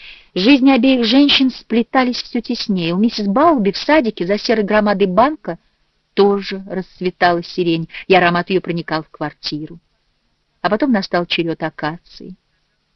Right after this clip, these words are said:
Раз они с Джимом ехали на обед в британское посольство, и она обратила внимание мужа на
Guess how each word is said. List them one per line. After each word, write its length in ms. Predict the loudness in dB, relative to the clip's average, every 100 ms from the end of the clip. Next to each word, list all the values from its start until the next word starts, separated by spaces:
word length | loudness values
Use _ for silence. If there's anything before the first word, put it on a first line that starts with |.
| _
Раз 260 | 2 4 4
они 260 | 2 2 0
с 60 |
Джимом 440 | -2 2 2 4 2
ехали 340 | 0 -2 -2
на 180 | 2 2
обед 280 | 2 -2 -4
в 40 |
британское 560 | -2 0 0 -2 -4 -6
посольство, 680 | -4 -6 -6 -12 -12 -16 -16 -16 -4
и 60 | 2
она 140 | 4
обратила 320 | 4 2 2 2
внимание 440 | 4 4 4 4
мужа 240 | 2 2
на 220 | 2 2